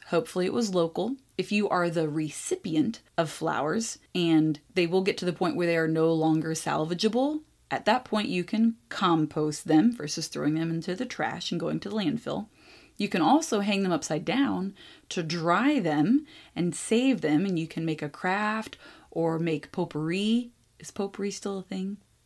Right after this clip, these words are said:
Do people still use potpourri? I think by now it's all been replaced by Glade and Febreze plugins. But if you do want to make potpourri, go for it.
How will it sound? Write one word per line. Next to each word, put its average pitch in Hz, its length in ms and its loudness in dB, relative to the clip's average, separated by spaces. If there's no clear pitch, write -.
Do 202 100 -2
people 220 220 0
still 196 240 -2
use 180 180 0
potpourri? 175 640 -2
I 185 80 0
think 262 320 2
by 185 180 0
now 165 480 2
it's - 260 -6
all 180 200 -2
been 170 280 -2
replaced 160 600 -4
by 147 460 -2
Glade 160 440 0
and 151 340 0
Febreze 156 500 -2
plugins. - 560 -6
But 175 100 0
if 185 100 -2
you 196 60 -2
do 254 200 2
want 294 100 8
to 277 60 10
make 277 140 6
potpourri, 262 460 0
go 233 180 4
for 123 240 -4
it. - 120 -12